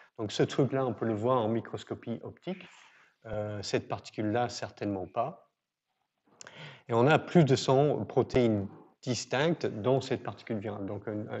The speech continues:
une particule vraiment très, très complexe. Donc, ce sont les deux extrêmes du monde viral. La plupart des virus vont se situer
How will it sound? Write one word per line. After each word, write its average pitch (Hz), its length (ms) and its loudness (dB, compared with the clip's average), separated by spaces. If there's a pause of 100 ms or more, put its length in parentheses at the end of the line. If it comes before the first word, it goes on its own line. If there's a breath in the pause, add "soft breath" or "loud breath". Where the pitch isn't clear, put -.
une 113 120 -10
particule 113 400 -8
vraiment 123 340 2
très, - 240 -2
très 131 180 0
complexe. - 520 -6 (2500 loud breath)
Donc, 113 80 -2
ce 160 180 4
sont 151 280 6
les 123 180 10
deux 147 420 10
extrêmes 139 360 6
du 117 80 4
monde 110 280 2
viral. 120 440 -4 (420 loud breath)
La 143 200 4
plupart 170 600 2
des 139 160 6
virus 127 720 0
vont 139 280 4
se - 160 -2
situer 135 840 0